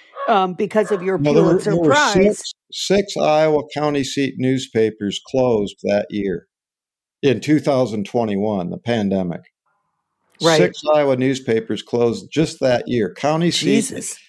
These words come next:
Speaker 2: newspapers. And of course, newspapers were closing before then. I mean, there's about three hundred news deserts in America where there, uh, you know, these are towns of twenty to thirty thousand people without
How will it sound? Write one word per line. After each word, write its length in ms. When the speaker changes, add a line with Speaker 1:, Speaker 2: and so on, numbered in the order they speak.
Speaker 2:
newspapers. 920
And 120
of 80
course, 440
newspapers 640
were 100
closing 520
before 440
then. 280
I 40
mean, 220
there's 280
about 300
three 240
hundred 480
news 400
deserts 600
in 140
America 640
where 160
there, 180
uh, 120
you 80
know, 120
these 240
are 40
towns 400
of 120
twenty 380
to 100
thirty 340
thousand 540
people 460
without 380